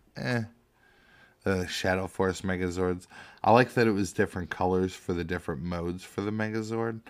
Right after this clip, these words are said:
So, like, red and blue kind of feel like they're on equal footing,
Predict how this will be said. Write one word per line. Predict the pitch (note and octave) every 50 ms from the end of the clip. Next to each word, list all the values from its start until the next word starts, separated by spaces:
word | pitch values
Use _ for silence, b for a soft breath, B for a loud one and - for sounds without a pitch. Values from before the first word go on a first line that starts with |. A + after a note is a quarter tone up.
| B B B B B B B
So, | - - - - G2+ F#2 F2
like, | F2 F2 F2 F2 E2
red | E2+ F2 F2 F#2 F2+ F2
and | F2 E2+ E2+ E2
blue | E2+ F2 F2+ F2 F2 F2
kind | - - F2+ E2+ E2
of | E2 -
feel | - - F2 E2+ E2
like | E2+ E2+ E2 - -
they're | - E2+ E2+ E2+
on | E2 E2 D#2 - -
equal | F2 F2 - - D#2+ D#2+
footing, | - - - - E2 E2+ E2+ E2+ F2 F#2 F#2+